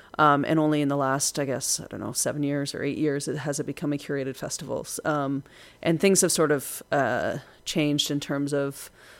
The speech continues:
what is available to, to, to, uh, like, in terms of technical, um, abilities. There's a, they, they get a longer tech rehearsal, which I think helps,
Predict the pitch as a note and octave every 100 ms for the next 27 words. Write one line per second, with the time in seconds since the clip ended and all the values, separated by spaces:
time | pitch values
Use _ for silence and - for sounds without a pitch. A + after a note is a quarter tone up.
0 | - _ D#3+ D3 - - D3+ C#3+ D3+ D3
1 | D#3 D#3+ D#3 - E3+ D#3+ D#3 D#3 - -
2 | F3 E3+ - - - - E3+ E3 D#3+ D#3
3 | D#3 - D3 C#3 - - - - C#3+ -
4 | D3 - D3 C#3+ C3 - - D#3+ - C#3+
5 | C3+ C3+ C3+ - - - C#3 C3 C3 -
6 | - D#3+ D#3+ E3 G3 A#3+ - - - -
7 | - F#3 F3 E3+ - E3+ - D#3 D3 D#3+
8 | D#3 D3+ D3 D3 C#3 C3+ C3+ - C#3+ -
9 | C#3+ C#3 - C#3 C3 C#3+ C3+ C#3 C3+ -
10 | - D3+ C3+ C3+ - - -